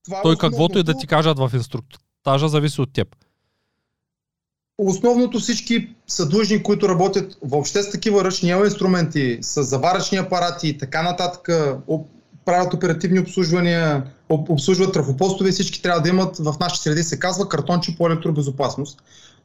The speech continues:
Speaker 1: То е по правилника за безопасност и здраве при работа. Разделя се на две направления, до хиляда волта и над хиляда волта.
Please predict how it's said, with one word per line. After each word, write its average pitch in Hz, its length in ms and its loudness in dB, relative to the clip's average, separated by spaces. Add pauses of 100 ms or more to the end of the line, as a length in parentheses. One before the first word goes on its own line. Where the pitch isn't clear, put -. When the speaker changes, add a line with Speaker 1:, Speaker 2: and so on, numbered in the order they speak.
(160)
Speaker 1:
То 214 200 4
е 190 80 2
по 170 120 -2
правилника 185 500 0
за 147 100 -2
безопасност 139 600 -4
и 123 40 -10
здраве 143 280 -2
при 131 60 -6
работа. 196 520 0 (500)
Разделя 180 340 2
се 190 120 -2
на 180 120 0
две 185 120 0
направления, 175 540 -2
до 175 100 0
хиляда 160 360 -2
волта 196 280 2
и 220 40 2
над 202 180 0
хиляда 143 320 -2
волта. 135 300 -2